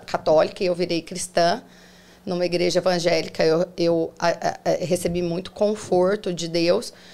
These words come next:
E aí eu falei pra Deus assim, tinha uma palestra de um pregador americano, e ele foi pregar e ele falou assim, "Deus está te falando que tudo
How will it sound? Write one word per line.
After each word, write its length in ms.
E 200
aí 380
eu 80
falei 180
pra 140
Deus 340
assim, 400
tinha 240
uma 180
palestra 720
de 240
um 360
pregador 520
americano, 800
e 140
ele 180
foi 160
pregar 320
e 60
ele 100
falou 200
assim, 440
"Deus 380
está 320
te 140
falando 480
que 140
tudo 480